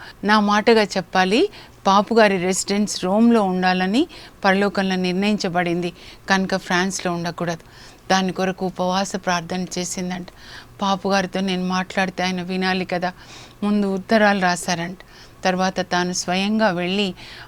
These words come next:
ఆ పాపు గారు గ్రెగరీ, ఆ, పదకొండు అండి పాపు గారు అప్పుడు అనమాట తను వెళ్ళి మాట్లాడతారు. అప్పటికే ఆరో పాపు గారు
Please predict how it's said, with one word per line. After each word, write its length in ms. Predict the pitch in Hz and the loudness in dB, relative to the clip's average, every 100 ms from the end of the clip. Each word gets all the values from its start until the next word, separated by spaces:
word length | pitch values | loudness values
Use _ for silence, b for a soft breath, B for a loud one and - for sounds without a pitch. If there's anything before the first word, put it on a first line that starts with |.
| 180 | -8
ఆ 40 | |
పాపు 360 | 180 175 180 196 | 0 0 0 -2
గారు 220 | 196 175 | -2 -2
గ్రెగరీ, 680 | 175 185 185 180 202 214 226 B B B - | -4 -2 -2 0 0 0 -2 B B B -8
ఆ, 60 | |
పదకొండు 600 | 175 196 185 185 196 180 | -2 0 0 0 0 0
అండి 380 | 175 175 220 330 - - | 0 0 0 -2 -6 -8
పాపు 240 | 175 175 180 | -6 -6 -2
గారు 260 | 175 170 - - | 0 0 -4 -4
అప్పుడు 300 | 185 - 190 | -4 0 -2
అనమాట 380 | 170 170 170 170 - B B B - | -2 -4 -4 -6 -8 B B B -2
తను 180 | 185 185 | 0 0
వెళ్ళి 220 | 185 185 | -2 -2
మాట్లాడతారు. 720 | 180 175 165 185 170 - 160 | -2 -4 -2 -2 -2 -4 -6
అప్పటికే 500 | 170 - 185 - 262 B B B - | -8 -4 -4 0 -4 B B B 0
ఆరో 300 | 180 208 214 | 2 2 2
పాపు 380 | 190 185 190 202 | 2 0 0 0
గారు 380 | 208 208 180 | 0 2 -2